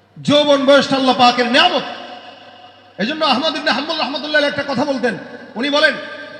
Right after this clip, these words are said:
"যৌবনটাকে আমি কি মনে করি জানো? যৌবনটাকে আমি বগলের নিচে কোনো জিনিস রাখার মতো করে মনে করি।" মানুষ অনেক সময় বগলের নিচে যদি কোনো কিছু রাখে, একটু হালকা ফাঁক হলেই ওটা পড়ে যায়।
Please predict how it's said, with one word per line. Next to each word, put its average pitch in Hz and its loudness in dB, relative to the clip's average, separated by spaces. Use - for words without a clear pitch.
"যৌবনটাকে 302 0
আমি 285 -2
কি 302 -8
মনে 294 -4
করি 294 -8
জানো? 330 -4
যৌবনটাকে 269 0
আমি 262 -4
বগলের 254 0
নিচে 247 -6
কোনো 226 -6
জিনিস 226 -8
রাখার 233 -4
মতো 226 -10
করে 208 -8
মনে 185 -2
করি।" 139 -4
মানুষ 254 -4
অনেক 247 -2
সময় 240 0
বগলের 254 6
নিচে 247 -4
যদি 233 -4
কোনো 233 -2
কিছু 226 2
রাখে, 208 4
একটু 262 -2
হালকা 220 -2
ফাঁক 226 0
হলেই 233 6
ওটা 196 0
পড়ে 170 2
যায়। 127 -2